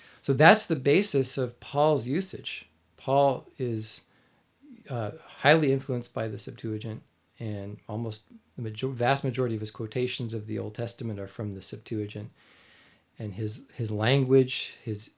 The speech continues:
the way he uses words is informed by the Septuagint, and that's very clear here with this word dikaiao. It does not mean to make righteous. In fact, it actually would,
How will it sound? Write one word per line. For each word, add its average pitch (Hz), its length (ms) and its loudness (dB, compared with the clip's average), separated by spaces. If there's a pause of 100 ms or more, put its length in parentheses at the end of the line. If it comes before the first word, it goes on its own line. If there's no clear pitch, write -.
(100)
the 110 100 -4
way 113 160 -2
he 110 100 -6
uses 113 400 -4
words 127 500 2
is 104 140 -6
informed 107 480 -4
by 98 140 -4
the 104 80 -8
Septuagint, 110 580 -6
and 107 80 -4
that's 104 140 -6
very 120 180 -2
clear 120 320 -2
here 104 220 -6
with 101 160 -8
this - 220 -12
word 101 220 -6
dikaiao. 101 680 -8 (800)
It 113 120 -10
does 107 180 -6
not 127 280 2
mean 113 380 -2
to - 160 -10
make 104 300 -4
righteous. - 580 -12 (440)
In 127 60 -18
fact, 110 300 -2 (220)
it 123 160 -2
actually 120 380 0
would, 113 200 -6